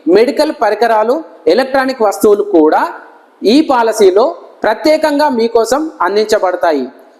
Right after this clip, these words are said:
సూపర్ స్టార్ పాలసీలో యాన్యువల్ హెల్త్ చెకప్ వన్ పర్సెంట్ of the sum insured గా ఉంది. ఈ పాలసీ తీసుకున్న తర్వాత రెండవ మరియు మూడవ సంవత్సరంలో డెంటల్ కి సంబంధించినటువంటి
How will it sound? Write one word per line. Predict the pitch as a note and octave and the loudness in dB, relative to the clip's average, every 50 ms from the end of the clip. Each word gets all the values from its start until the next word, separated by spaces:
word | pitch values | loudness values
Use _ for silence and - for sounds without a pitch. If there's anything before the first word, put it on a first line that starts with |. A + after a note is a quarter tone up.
| _ - - | _ -4 -2
సూపర్ | C4 C#4+ D#4 D#4+ D#4 D4 C#4 - | 0 0 0 0 -2 -2 -2 -2
స్టార్ | D4 C#4+ D4 C#4 - B3 | 0 0 0 0 -2 -4
పాలసీలో | G#3 G#3 G#3+ G3+ - G#3 G3 A3 B3+ C#4+ C4+ - - G3 | -4 -4 -4 0 0 2 2 4 2 0 0 -2 -2 -2
యాన్యువల్ | A#3 C4+ C#4 D4 D4+ D4 D4 C4+ - | -2 -2 0 0 0 0 -2 0 0
హెల్త్ | A3 A3+ B3 - B3+ B3 - | 0 0 0 -2 -4 -4 -2
చెకప్ | A3 - - F#3+ F3 - - - - - _ - D3 | -2 -2 -2 -4 -4 -6 -10 -20 -20 -16 _ -2 0
వన్ | G#3 C4 D4 D4 - | 0 0 -2 -2 -2
పర్సెంట్ | C#4 C4 B3+ C4+ C4+ C4+ B3 A#3 | -2 -2 0 -2 -2 -2 -2 -2
of | A3 A3 - | -2 -2 -2
the | A#3+ A3+ A#3 | -2 -2 -2
sum | G#3 G3+ G3+ G#3 | -2 0 0 0
insured | G3+ G3+ G3+ F#3+ G3 A3 | 2 2 2 2 2 2
గా | B3 C4+ C4 - - F#3 | 0 0 -2 -2 0 2
ఉంది. | F3 F3+ F3 E3+ D#3 C#3 A#2+ - - - - _ - A#3 | 2 4 4 4 2 2 0 -4 -8 -16 -10 _ 0 2
ఈ | C#4+ E4 E4 D#4 | 2 2 2 0
పాలసీ | C#4 C4+ C#4 C#4+ C#4 D4+ C#4+ - - | 0 0 0 0 0 0 0 0 0
తీసుకున్న | A#3 A3 - - A#3 A3 G#3 G#3 G#3+ | 0 0 0 0 -2 -2 0 -2 -2
తర్వాత | F#3 F#3 F3+ F3+ F3+ G#3+ A#3+ C#4+ C#4+ - F3 E3+ | 0 0 0 -2 0 -2 -2 -2 -4 -2 0 2
రెండవ | F3+ G#3+ B3 C4+ D4 D4+ D#4 D#4 C#4 C4 | 2 2 2 2 0 0 0 -2 -2 -2
మరియు | B3 A#3 B3 A#3+ G#3+ G#3 | -2 0 0 0 2 2
మూడవ | A3 B3 B3+ B3 A#3+ - A#3 | 2 2 2 0 0 -2 -4
సంవత్సరంలో | G3+ G3 G3 - - F3+ F3 F3 G3 A3+ D4 D#4 - - - - - - D3 | -4 -4 -4 -2 -2 -2 -2 0 0 0 0 -2 -4 -10 -20 -20 -8 -2 0
డెంటల్ | G#3 B3 C4 A#3 D#4 D4+ D#4 C4 | 2 2 2 0 0 -2 -2 -2
కి | D#4 D4 - | -2 -2 0
సంబంధించినటువంటి | B3+ A3 G#3+ A3 A3 A3 G#3+ G#3+ - G3+ G3+ G3 - F#3+ F#3 F3+ - F#3 F#3 | -2 -2 -2 -4 -2 -2 -2 -2 -2 -2 -2 -2 -2 -2 -2 0 0 2 2